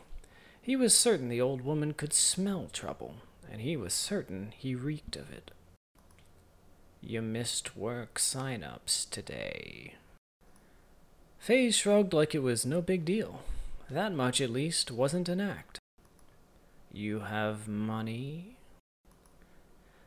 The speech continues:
"Enough for a few days. Figure I'll take some time off." Worcester stared a hole through him, as if trying to determine where the money had come from. She looked like she had a jaw carved from stone.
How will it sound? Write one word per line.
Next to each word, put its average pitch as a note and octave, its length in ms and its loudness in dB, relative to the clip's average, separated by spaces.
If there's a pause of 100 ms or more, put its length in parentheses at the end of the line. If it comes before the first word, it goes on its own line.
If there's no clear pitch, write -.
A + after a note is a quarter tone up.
(160)
"Enough A#3+ 280 6
for E3+ 160 8
a C#3+ 40 8
few C#3 200 4
days. C3+ 540 4 (280)
Figure C#3+ 240 2
I'll G2+ 80 4
take G#2 240 -2
some A2 160 -2
time G#2+ 260 -2
off." B2+ 360 -6 (1120)
Worcester F#3 480 4
stared E3 560 6
a D3 60 4
hole C3 400 2
through F2+ 300 -8
him, D#2+ 360 -10 (420)
as F3 240 4
if G#3+ 160 4
trying A3 440 2
to G#3 100 0
determine C#3+ 640 0
where A2+ 160 2
the B2 100 0
money C3 300 2
had C3 280 -2
come C#3+ 260 -2
from. - 400 -10 (760)
She - 240 0
looked A3 360 2
like G#3 160 2
she F#3+ 160 0
had E3 180 2
a D3 80 4
jaw C3 480 0
carved A#2+ 540 -2
from F#2+ 260 -8
stone. F#2+ 680 -4